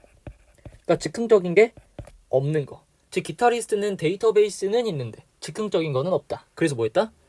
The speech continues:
실패했다 정도로 이해하시면 되겠고, 뒤에 읽어보시면 몇몇 학교랑 근무 환경은 강조한대. 안정적이고 기계적으로 암기한 데이터베이스를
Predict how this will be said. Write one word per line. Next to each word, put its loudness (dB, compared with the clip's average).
실패했다 0
정도로 0
이해하시면 0
되겠고, 0
뒤에 6
읽어보시면 0
몇몇 2
학교랑 8
근무 0
환경은 0
강조한대. 0
안정적이고 4
기계적으로 6
암기한 0
데이터베이스를 2